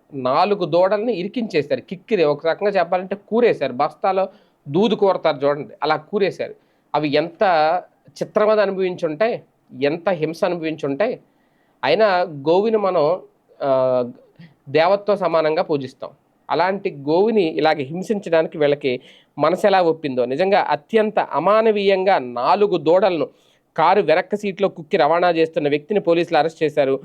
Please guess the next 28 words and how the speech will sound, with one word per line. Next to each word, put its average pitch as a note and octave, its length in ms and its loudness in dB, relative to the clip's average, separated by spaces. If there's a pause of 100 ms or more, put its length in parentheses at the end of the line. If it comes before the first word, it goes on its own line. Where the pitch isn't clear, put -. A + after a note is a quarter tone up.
(300)
ముందస్తు G#3 420 0
సమాచారంతో F3 600 2
మాటు D3 360 0
వేసి, F3+ 400 0 (420)
ఆ, C#3+ 380 4 (240)
పోలీసులు G3 320 4
తూర్పుగోదావరి G#3+ 520 4
జిల్లా F#3 240 2
కొవ్వూరు F#3 460 2
గామన్ D#3+ 500 2
వంతెన F#3 300 0
సమీపంలో E3+ 560 0
సోమవారం F3 400 2
తెల్లవారుజామున D#3+ 640 2
ఆ D#3 80 2
కారు D3+ 280 2
ఆపారు. C#3+ 420 2 (480)
వెనక G3 240 4
సీట్లో A3+ 360 0
కారు, F#3 480 2 (300)
ఆ, D3 100 4
వెనక E3 220 4
సీట్లో G#3 300 0
నాలుగు F3+ 440 4
గిత్త F3 260 0
దూడలు G#3+ 280 4
ఉన్నట్లు F#3+ 300 0
గుర్తించారు. D3+ 580 -2